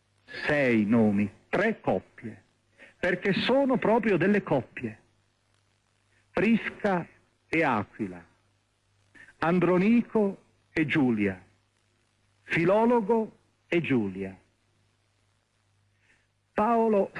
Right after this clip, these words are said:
saluta delle coppie e noi sappiamo bene che questo saluto fatto alle coppie ha un valore particolare, perché le coppie, la famiglia, non era soltanto, si intende, la radice anche della generazione futura della comunità cristiana, ma è qualcosa di più.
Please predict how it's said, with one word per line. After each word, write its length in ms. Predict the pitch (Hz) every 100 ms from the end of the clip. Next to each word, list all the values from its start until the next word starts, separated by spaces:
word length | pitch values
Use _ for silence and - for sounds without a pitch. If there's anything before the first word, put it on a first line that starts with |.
| -
saluta 480 | 165 170 226 247 196
delle 280 | 160 151 139
coppie 640 | 113 95 - - 110 - _ _
e 120 | - 180
noi 140 | 247
sappiamo 360 | - 175 180 180
bene 220 | 190 180
che 100 | 143
questo 240 | 151 147 151
saluto 360 | 156 170 185
fatto 280 | 131 147 -
alle 140 | 143
coppie 360 | 139 180 - 143
ha 100 | 156
un 140 | 175
valore 340 | 123 107 104 98
particolare, 800 | 113 95 110 - 101 98 95 - _ _ _ _ _ _ _ _
perché 300 | 131 123 175
le 160 | 175 -
coppie, 560 | 160 143 - 143 117 -
la 120 | 131
famiglia, 680 | - 139 147 175 190 196 190 _ _ _ _ _ -
non 180 | - 131
era 380 | 165 185 185 160
soltanto, 760 | - 135 - 110 120 156 - 120
si 140 | -
intende, 560 | 117 - 117 139 135 120
la 140 | 120
radice 580 | 131 113 127 156 - 104
anche 680 | 117 151 143 - 131 117
della 340 | 104 120 135 110
generazione 600 | 117 123 113 110 165 147
futura 500 | - 143 220 147 101
della 200 | 107 113
comunità 340 | 123 120 113
cristiana, 340 | 107 107 113 95
ma 100 | 143
è 60 |
qualcosa 380 | 170 127 196 147
di 120 | 113
più. 220 | - 127